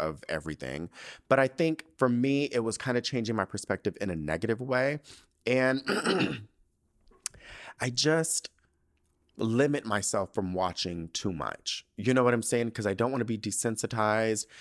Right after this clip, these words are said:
I don't, you know, I just, there's a multitude of reasons, but mostly it's for my mental health. I don't really l-, stay too abreast on all world events,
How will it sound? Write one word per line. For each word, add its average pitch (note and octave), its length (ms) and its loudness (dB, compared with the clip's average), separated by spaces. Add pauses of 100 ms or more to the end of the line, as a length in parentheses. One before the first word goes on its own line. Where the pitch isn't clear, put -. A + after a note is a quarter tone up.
(240)
I G2+ 100 0
don't, A2 360 2
you E3 140 4
know, E3 160 8
I C#3 100 6
just, - 360 -2 (280)
there's F#3 280 4
a F#3+ 60 6
multitude D3 520 2
of C#3+ 100 0
reasons, D3+ 420 2
but A#2 340 4
mostly C#3+ 680 2 (1000)
it's C#3 320 2
for - 220 4
my G2+ 140 2
mental F2 300 -4
health. C2 260 -4
I D#2 60 -4
don't F2 280 -6
really F2 400 -4 (480)
l-, F2+ 220 -6 (500)
stay B2 520 0 (680)
too D3 220 -2
abreast E2+ 680 -4 (160)
on D#2 460 -6 (800)
all F#2 240 2
world E2 360 0
events, C#2 640 -8